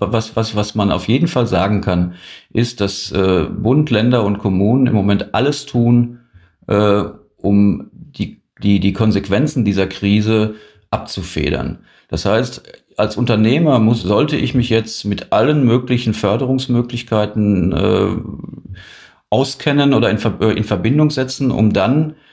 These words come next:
halt die entsprechenden Maßnahmen passend maßgeschneidert für sein eigenes Geschäft durchzuführen. Vom Kurzarbeitergeld über die Möglichkeit von Darlehen, über die Möglichkeit von Stundungen, aber auch über die Möglichkeit natürlich, und das ist sehr, sehr wichtig, von direkten Förderungen.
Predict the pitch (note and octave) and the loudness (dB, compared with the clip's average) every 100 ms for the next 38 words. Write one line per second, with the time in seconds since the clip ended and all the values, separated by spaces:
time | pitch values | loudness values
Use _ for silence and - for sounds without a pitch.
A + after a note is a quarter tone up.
0 | _ G#2 G#2 A#2 G#2+ F2+ - G2+ G#2 A2 | _ -2 0 0 0 -2 -2 -2 2 2
1 | G2 F#2 - A2 G#2 G2 - A2+ C3 - | 2 2 0 0 0 0 -2 -2 -2 0
2 | G2+ A2+ - G#2+ G2+ G2 G2+ - F#2+ F#2 | 0 0 -2 -4 -2 0 -2 -2 -2 0
3 | F2+ F2 F2 G2+ F#2+ - - F2+ - F2 | 0 0 2 0 -2 -4 -4 -4 0 0
4 | F2 F2 E2+ F2 - - - - _ G2+ | 0 -4 -8 -4 -4 -4 -10 -20 _ -4
5 | G2+ D3 D3 A#2 A2+ G#2+ A2 F#2+ G2+ G#2 | 0 0 0 -2 0 0 0 0 2 2
6 | G#2 G#2 - G2+ G2+ G2+ G2+ - _ - | 0 -4 -4 0 2 2 -2 -14 _ -2
7 | F#2+ G2 G#2 G2 - G2 F#2+ - G2+ G2+ | 0 0 0 -2 0 0 0 -2 0 2
8 | F2 G2+ G#2 G2+ G2+ G2+ A2 G#2 G#2+ G#2 | 2 2 2 2 2 2 2 2 2 0
9 | A2 A2 G#2+ G2+ G#2 G2+ - A#2 A#2+ A2 | 0 -2 -2 -2 -4 -4 0 2 4 4
10 | A2 G#2+ G#2+ - - - - G#2 B2+ G#2 | 4 4 2 -2 -14 -10 -2 0 2 2
11 | A#2+ A2+ G#2+ G2+ G#2+ A2 G#2 F#2+ F2+ G2 | 0 0 2 2 2 -2 -2 0 0 0
12 | - G#2+ A#2 A2 F#2+ G2 E2+ F2+ F#2 F#2 | 0 2 2 2 0 -2 -4 -2 0 2
13 | F2+ G#2+ - A2 - G2 F2+ F#2+ - - | 0 -2 0 -2 0 0 0 -2 -4 -4
14 | A2+ G#2 G2+ B2 B2 B2+ C3 C3 | -2 0 2 2 2 4 4 0